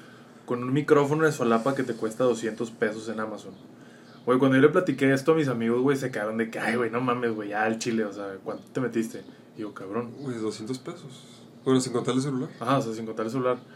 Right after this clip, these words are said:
Speaker 1: Que, güey, compré todo y a los tres días, pum, a la verga, empezamos, güey.
Speaker 2: Sí.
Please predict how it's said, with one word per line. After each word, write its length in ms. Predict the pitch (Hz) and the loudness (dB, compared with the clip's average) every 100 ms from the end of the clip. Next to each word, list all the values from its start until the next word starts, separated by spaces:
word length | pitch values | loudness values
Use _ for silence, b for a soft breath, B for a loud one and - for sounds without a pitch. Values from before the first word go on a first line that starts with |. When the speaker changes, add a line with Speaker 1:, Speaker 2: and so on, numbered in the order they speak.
| B B B - | B B B -10
Speaker 1:
Que, 100 | 110 | -8
güey, 300 | 104 110 104 - B B B - | -2 -2 -2 -10 B B B -16
compré 240 | 101 113 | -8 -6
todo 260 | 113 135 165 | 2 6 8
y 40 | |
a 40 | 156 | 6
los 140 | 117 | 2
tres 180 | - 117 | 0 4
días, 160 | 135 131 | 4 2
pum, 240 | 120 110 | -2 -2
a 40 | 98 | -4
la 80 | 98 | -4
verga, 220 | 98 98 | -6 -6
empezamos, 380 | - 98 101 98 | -12 -12 -10 -12
güey. 140 | 92 90 - - | -16 -18 -20 -10
Speaker 2:
Sí. 180 | - | -8